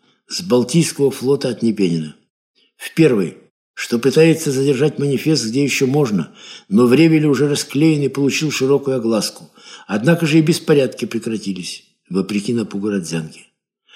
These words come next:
А через полчаса во второй, что и в Свиаборге частично объявлен, но не видит в том беды, какая разница в форме манифеста. Просит ориентировать, в чём затруднение.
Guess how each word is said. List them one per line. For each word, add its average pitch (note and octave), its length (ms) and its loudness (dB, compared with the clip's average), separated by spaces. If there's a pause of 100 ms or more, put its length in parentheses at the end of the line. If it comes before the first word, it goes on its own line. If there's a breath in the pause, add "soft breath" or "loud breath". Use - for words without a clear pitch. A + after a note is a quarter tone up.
(200 loud breath)
А G2 120 -4
через C3+ 260 -2
полчаса D#3+ 920 0
во B2 100 -6
второй, B2 520 2 (300 loud breath)
что - 220 -4
и D3+ 100 4
в - 80 -4
Свиаборге D#3 640 2
частично C3+ 580 -4
объявлен, A2+ 520 0 (380 loud breath)
но G#2+ 140 4
не C#3+ 180 4
видит D3+ 240 2
в - 100 -10
том C#3+ 200 -2
беды, A2+ 440 0 (200 loud breath)
какая C#3+ 380 2
разница C3+ 420 0
в G#2+ 60 -8
форме B2+ 300 -2
манифеста. G#2+ 640 -4 (400 soft breath)
Просит C#3+ 380 0
ориентировать, C#3+ 600 2
в - 80 -16
чём C#3 220 -4
затруднение. F#2+ 720 -2